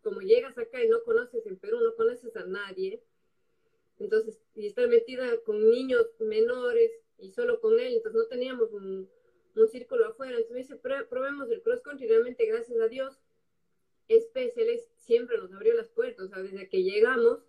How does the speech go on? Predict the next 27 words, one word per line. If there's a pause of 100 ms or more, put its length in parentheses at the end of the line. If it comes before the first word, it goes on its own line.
(600)
eh,
a
Daniel
le
dieron
su
bicicleta,
le
auspiciaron
a
él
primero, (440)
pero
siempre
él (320)
apoyándome.
Ya,
bueno,
tenía
dos
bicicletas, (140)
"Clara,
coge
esta
bicicleta
y
salgamos".